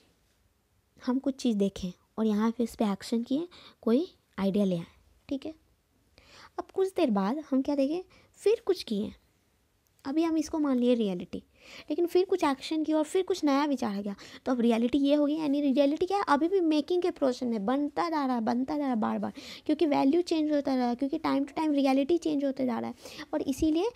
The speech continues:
ये still in the process of making है। तो ये बहुत इंपॉर्टेंट है समझना, ठीक है।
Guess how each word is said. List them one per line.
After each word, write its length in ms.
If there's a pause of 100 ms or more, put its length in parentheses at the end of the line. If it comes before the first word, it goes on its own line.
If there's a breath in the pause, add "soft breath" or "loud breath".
(300 loud breath)
ये 160
still 340
in 200
the 120
process 340
of 160 (140)
making 380
है। 140 (260 loud breath)
तो 60
ये 100
बहुत 280
इंपॉर्टेंट 460
है 60
समझना, 420 (320)
ठीक 200
है। 120